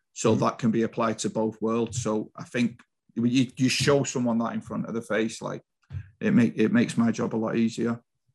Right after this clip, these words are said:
Speaker 2: Yeah, I, I, I was, while you, you were talking about the gallery side of it, I was just thinking it'd be cool. It probably, I don't think it even exists, so it's possible. But if you had, like, an open gallery, so you had screens up there or whatnot, or if you could implement augmented reality, and people would walk in and their wallets would connect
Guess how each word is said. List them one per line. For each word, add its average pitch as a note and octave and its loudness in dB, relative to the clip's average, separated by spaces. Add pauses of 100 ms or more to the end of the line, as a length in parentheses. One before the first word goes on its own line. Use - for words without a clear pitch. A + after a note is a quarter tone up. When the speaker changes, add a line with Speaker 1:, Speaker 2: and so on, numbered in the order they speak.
Speaker 2:
Yeah, A2+ -2 (100)
I, D3+ -2
I, D3+ -4
I - -8
was, - -4 (200)
while D#3+ 6
you, F3+ 4
you C3 -2
were C3+ 0
talking D3 -2
about C3 -2
the B2+ -6
gallery B2+ 0
side A2 -6
of A2 -6
it, - -4
I G2+ -4
was A#2 -4
just B2+ -6
thinking C#3 -4
it'd B2+ -6
be A#2+ -6
cool. A#2+ -4
It A2+ -8 (220)
probably, D#3 0
I - -4
don't C3 2
think B2+ -4
it G#2+ -8
even G#2+ -8
exists, A#2 -8
so A2+ -6
it's G#2 -10
possible. A2 -8 (340)
But A#2+ -2
if C3 -4
you B2 0
had, A#2+ -2
like, A#2 -4
an A#2+ -2
open C3+ 0
gallery, G#2+ -4
so B2 -8
you A2+ -6
had A#2 -6 (320)
screens A#2 -2
up A#2+ -8
there G#2+ -4
or A2 -4
whatnot, G#2+ -6
or G#2 -8 (240)
if A#2+ -4
you B2 -2
could B2 -2
implement A2 -4 (140)
augmented A2+ -4
reality, G#2+ -8 (300)
and A2+ -4
people C#3 0
would A#2 -4
walk A#2 -4
in A#2 -4
and A2 -6
their A2 -4
wallets A#2 -6
would G#2+ -8
connect - -6